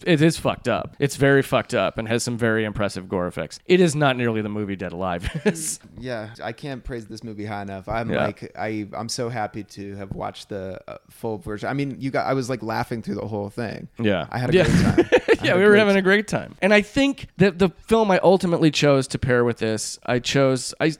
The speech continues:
Speaker 2: Yeah, what was your, what was your rationale?
Speaker 1: So my rationale for choosing the film I chose, by the way, was, uh, Leif Jonker's Darkness.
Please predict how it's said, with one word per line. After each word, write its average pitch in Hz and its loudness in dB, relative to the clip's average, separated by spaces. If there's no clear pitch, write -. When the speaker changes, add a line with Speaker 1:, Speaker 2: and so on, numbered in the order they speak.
Speaker 2:
Yeah, 147 2
what 160 4
was 175 2
your, 165 4
what 143 0
was 156 -2
your 147 -2
rationale? 117 -4
Speaker 1:
So 214 4
my 226 6
rationale 233 4
for 196 2
choosing 165 2
the 147 0
film 202 2
I 180 4
chose, 160 4
by 147 4
the 139 4
way, 131 4
was, 120 0
uh, 127 0
Leif 156 2
Jonker's 143 0
Darkness. 120 0